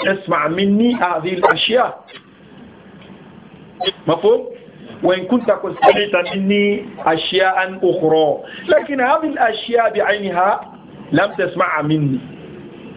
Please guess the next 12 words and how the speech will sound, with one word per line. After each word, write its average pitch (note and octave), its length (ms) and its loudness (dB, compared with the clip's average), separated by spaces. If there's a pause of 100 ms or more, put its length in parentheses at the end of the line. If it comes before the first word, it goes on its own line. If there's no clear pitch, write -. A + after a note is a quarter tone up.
(400)
فإذا A#3 320 2
رويتها A#3+ 520 2
عني A3 440 -2
بدون G#3 360 2
واسطة F#3 540 2
فهذا F3+ 580 0
يدل F#3 400 0
على D#3+ 260 2
أن F#3+ 440 0
في F3+ 140 -2
هذه A3 240 2
الرواية A#3+ 600 2